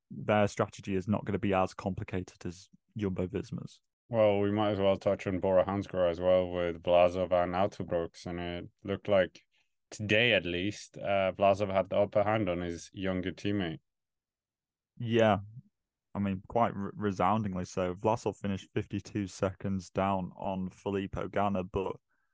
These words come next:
Speaker 1: Uijtenbrooks finished quite far down in the order. He finished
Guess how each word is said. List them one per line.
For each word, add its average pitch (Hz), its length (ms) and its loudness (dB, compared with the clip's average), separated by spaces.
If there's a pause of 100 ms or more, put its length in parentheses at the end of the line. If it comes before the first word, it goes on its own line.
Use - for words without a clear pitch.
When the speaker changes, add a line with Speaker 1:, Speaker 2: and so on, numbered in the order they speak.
(500)
Speaker 1:
Uijtenbrooks - 560 0
finished 101 260 -6
quite - 280 0
far 104 280 2
down 98 220 0
in 95 60 -4
the 95 100 -2
order. 95 220 -2
He 98 80 -6
finished 98 340 -8